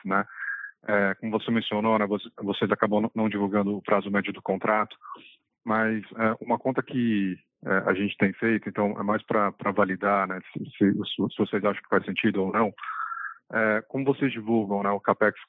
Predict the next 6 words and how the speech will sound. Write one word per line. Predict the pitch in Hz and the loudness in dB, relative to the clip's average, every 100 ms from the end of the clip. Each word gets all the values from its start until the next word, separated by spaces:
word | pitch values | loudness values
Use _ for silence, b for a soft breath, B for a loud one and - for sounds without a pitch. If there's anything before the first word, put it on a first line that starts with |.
| - | -2
o, | 107 113 113 110 | 0 0 0 -2
o | |
capex | 95 104 117 110 | 0 0 2 0
contratado, | - 113 110 107 110 123 127 104 | -2 -2 -2 0 0 0 -2 -2
né, | 101 | -2
trimestral, | 101 101 92 - 101 113 | -2 -4 -4 -2 0 0